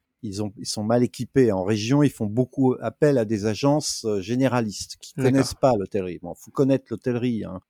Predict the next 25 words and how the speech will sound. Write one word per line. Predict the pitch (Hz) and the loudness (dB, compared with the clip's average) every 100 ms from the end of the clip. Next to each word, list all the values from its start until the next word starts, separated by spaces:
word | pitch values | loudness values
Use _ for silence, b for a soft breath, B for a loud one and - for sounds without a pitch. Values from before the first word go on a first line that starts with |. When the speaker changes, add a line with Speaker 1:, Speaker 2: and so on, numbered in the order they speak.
| _ _ _ | _ _ _
Speaker 1:
pour | 107 | -2
la | 101 | 0
mettre | 95 - 85 | 0 -2 -8
en | |
scène. | - 87 80 _ _ _ _ - | -8 -8 -8 _ _ _ _ -4
Et | 151 113 _ _ - | -4 -4 _ _ -6
il | 117 | -2
faut | - 156 | 4 4
dépenser. | 147 - 151 135 - 143 147 135 | 4 4 4 2 4 6 6 6
Alors | 113 - | 4 2
pour | - 113 | -2 2
un | 127 | 4
autre, | 127 110 | 2 2
ça | 120 | 0
dépend | 107 113 135 | 2 2 2
de | 127 | 4
la | 110 | 4
largeur | 104 98 117 107 | 2 2 0 0
de | 110 | 2
l'offre, | 139 131 - | 2 2 -2
hein. | 104 107 - _ _ - | -4 -4 -6 _ _ -10
Donc, | 107 104 - | -4 -2 2
euh, | 110 101 98 95 | 4 6 4 2
combien | - 120 104 | 0 -2 0
de | 113 | 0